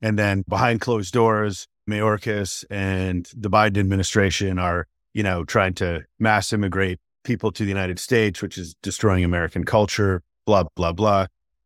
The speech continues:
You know where it goes. But they have to connect somehow for it to make sense in the conspiracy mind,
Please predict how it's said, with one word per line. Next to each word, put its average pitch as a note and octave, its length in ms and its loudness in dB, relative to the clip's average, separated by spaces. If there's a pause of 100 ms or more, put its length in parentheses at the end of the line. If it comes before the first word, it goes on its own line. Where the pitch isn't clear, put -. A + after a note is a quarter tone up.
You A#2+ 120 0
know A2+ 140 2
where F#2 100 -2
it D#2+ 80 -6
goes. D2 400 -8
But A2 180 0
they B2+ 120 4
have D3 260 4
to - 80 -4
connect B2+ 460 0
somehow F#2+ 640 -2 (120)
for G#2+ 240 -2
it F#2+ 120 -6
to A2+ 80 -4
make A2 260 2 (220)
sense G#2+ 500 -2
in G2+ 120 -4
the F2+ 80 -6
conspiracy G2+ 600 0
mind, E2 400 -4